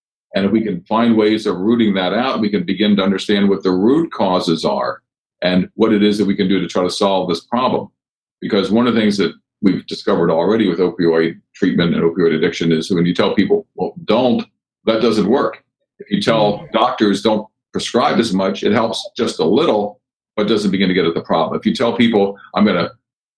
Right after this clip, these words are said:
Speaker 1: carry around a special injector," so if you see somebody who's got an opioid addiction problem and they're in the process, they've overdosed, and you give a quick shot that brings them back, well, that's great too, but it doesn't get at the underlying problem.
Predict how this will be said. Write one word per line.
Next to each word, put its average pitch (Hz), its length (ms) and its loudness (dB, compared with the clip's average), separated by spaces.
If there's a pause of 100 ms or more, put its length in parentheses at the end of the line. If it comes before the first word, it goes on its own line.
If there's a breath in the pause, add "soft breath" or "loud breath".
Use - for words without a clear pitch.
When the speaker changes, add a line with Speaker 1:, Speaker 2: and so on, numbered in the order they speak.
(140)
Speaker 1:
carry 117 280 0
around 104 380 0
a 82 80 0
special 104 420 -2
injector," 90 540 0
so 90 320 2
if 87 180 -2
you 98 120 2
see 127 220 0
somebody 104 420 2
who's 92 180 -4
got 95 220 0
an 92 80 -2
opioid 95 540 2 (100)
addiction 95 420 0
problem 107 480 2 (300)
and 92 180 0
they're 92 100 2
in 92 80 2
the 87 120 -2
process, 87 560 -2
they've 92 180 0
overdosed, 95 540 2
and 82 120 0 (120)
you 95 160 2
give 95 120 2
a 87 60 -2
quick - 180 -2
shot 104 360 0
that - 160 -2
brings 98 260 2
them 85 100 -2
back, 110 280 -2 (100)
well, 95 80 0
that's 135 180 -2
great - 240 0
too, 110 380 0 (340)
but 107 140 2
it 104 160 -2
doesn't 113 440 2 (180)
get 107 280 0
at 98 160 0
the 90 120 0
underlying 85 580 0
problem. - 520 -2